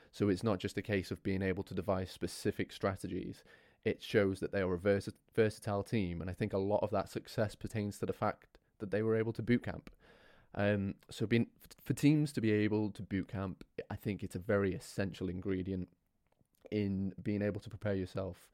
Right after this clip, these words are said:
for a tournament. And I think Hundred Thieves were the, the ones to take it the most seriously, right? You know, they, they said they prepared for this like a major.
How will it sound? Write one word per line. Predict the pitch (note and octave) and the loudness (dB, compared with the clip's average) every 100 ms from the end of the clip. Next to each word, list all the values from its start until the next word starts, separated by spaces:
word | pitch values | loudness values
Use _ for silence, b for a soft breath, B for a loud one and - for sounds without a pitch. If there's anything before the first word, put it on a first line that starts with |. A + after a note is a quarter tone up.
| b b b | b b b
for | - G#2 | 0 0
a | |
tournament. | - A2+ G2 E2+ - b b b b b | 2 0 2 -2 -6 b b b b b
And | A2+ | 0
I | A2+ | 2
think | B2+ A#2+ | 2 2
Hundred | G#2+ B2 A2+ | 2 0 0
Thieves | - A#2+ A2+ | 2 4 4
were | A#2 | 6
the, | A2+ A2+ | 6 6
the | G#2+ | 4
ones | G#2+ G#2+ - | 0 0 -2
to | |
take | G#2 G#2+ G2+ | 0 2 2
it | A2 | 0
the | G#2 | 0
most | G2+ - | -2 2
seriously, | B2+ A#2+ F#2 - - | 2 4 0 -6 -4
right? | A2+ A2+ | -4 -2
You | A2 | -4
know, | F#2+ G2 - | -2 -4 -6
they, | - F#2 - | -6 -6 -6
they | G#2+ | -4
said | A2 G#2+ | -2 0
they | G#2 | -2
prepared | - - G#2 G2+ | -2 0 2 2
for | G2+ | 0
this | G#2 G2 | 0 0
like | A2 G2+ | -2 -2
a | G2 | 2
major. | A2 A#2+ B2+ B2+ | 4 6 6 4